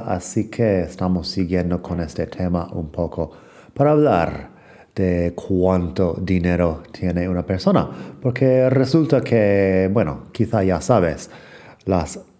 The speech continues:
palabras de rich y poor, pero hay mucho más que se puede decir del tema. Ahora que estamos, no sé si te has pasado por mis cursos online últimamente, pero tengo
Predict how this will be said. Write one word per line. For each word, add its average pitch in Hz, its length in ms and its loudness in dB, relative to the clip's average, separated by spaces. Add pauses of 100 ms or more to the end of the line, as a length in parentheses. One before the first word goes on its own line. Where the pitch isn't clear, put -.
palabras 92 580 4
de 92 220 4
rich 101 380 2
y 107 140 0
poor, 113 460 2
pero 101 160 0
hay 120 80 4
mucho 110 300 0
más 85 320 -2
que 90 160 -4
se 92 140 -4
puede 87 420 -2
decir 82 720 -4 (720)
del 82 320 -2
tema. 82 460 -4 (840)
Ahora 139 220 4
que 180 140 2
estamos, 120 580 2
no 135 140 2
sé 156 180 2
si 120 160 -2
te 110 160 2
has 107 240 2
pasado 113 880 2
por 98 500 0
mis 101 320 0
cursos 127 800 2
online 117 840 4
últimamente, 113 840 2
pero 98 280 -2
tengo 87 520 0